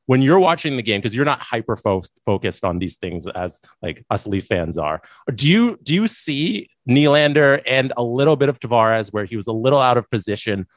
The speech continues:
on that same goal where he took, uh, I forget who's, who he took the body of, but he made a hit when the puck was going to his right side.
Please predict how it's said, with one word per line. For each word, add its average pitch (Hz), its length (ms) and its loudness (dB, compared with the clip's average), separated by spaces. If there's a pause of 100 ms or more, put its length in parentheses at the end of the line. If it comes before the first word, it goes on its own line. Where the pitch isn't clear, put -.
(240)
on 117 280 2
that 107 240 -2
same 104 280 0
goal 104 320 2
where 104 140 0
he 98 320 -12
took, - 300 -2
uh, 90 300 -2 (220)
I 117 100 0
forget 139 340 -2
who's, 117 280 0
who 104 300 -4
he 104 60 -2
took 113 220 -4 (100)
the 90 260 0
body 92 320 0
of, 78 140 -6
but 110 100 -4
he 104 80 -4
made 113 200 -2
a - 40 -4
hit - 320 -6 (220)
when 110 100 0
the 101 60 0
puck 113 260 -2
was 104 140 -8
going 98 340 -2
to 104 160 -8
his 87 220 -6
right 90 280 -8
side. 82 340 -6